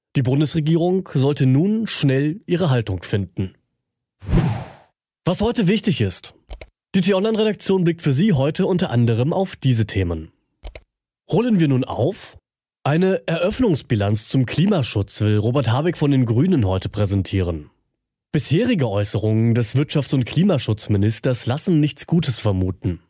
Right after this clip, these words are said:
Deutschland habe einen drastischen Rückstand im Kampf gegen die Erderwärmung.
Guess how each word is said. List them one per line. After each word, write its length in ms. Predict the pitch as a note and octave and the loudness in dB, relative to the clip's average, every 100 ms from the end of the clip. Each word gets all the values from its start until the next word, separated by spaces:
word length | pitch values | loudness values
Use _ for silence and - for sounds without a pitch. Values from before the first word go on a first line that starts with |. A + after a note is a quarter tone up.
| _ _ _ _ _ _ _ _ - | _ _ _ _ _ _ _ _ -4
Deutschland 480 | C#3 E3+ G#3+ G#3+ C#3 | -2 0 0 0 2
habe 320 | D3 D#3+ - | 2 0 0
einen 360 | C#3+ D#3+ D3+ C3 | 2 2 2 0
drastischen 600 | A#2+ E3 - G3 - C3 | -2 -4 -2 -2 0 0
Rückstand 600 | D#3 - - F2+ E2+ F2+ | 0 -4 -6 -6 -4 0
im 140 | A#2 | 0
Kampf 360 | A2 C3 F3 - | 0 -2 -2 -2
gegen 200 | D3+ D#3 | 0 2
die 140 | C3+ | 0
Erderwärmung. 720 | C3 B2+ G#2+ F#2 E2+ D#2+ - | 0 0 -2 -2 -4 -6 -10